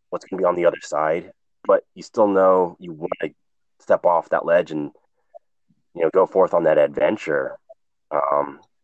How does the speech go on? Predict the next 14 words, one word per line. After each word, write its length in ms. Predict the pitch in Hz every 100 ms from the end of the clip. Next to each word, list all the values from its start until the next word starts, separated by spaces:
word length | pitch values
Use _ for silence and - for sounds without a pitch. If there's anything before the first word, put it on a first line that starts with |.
| _ - -
and, 160 | 131 -
you 120 | 127
know, 100 | 123
looking 260 | 127 127 110
back 200 | 101 113
at 120 | 85
it, 140 | 82 78
I 80 | 87
realized 400 | 90 98 95 90
it 40 |
was 100 | 82 -
so 80 | 87
necessary. 680 | 80 80 - - 69 67 64 - _ _ - - _ _ _
Um, 500 | - - - - -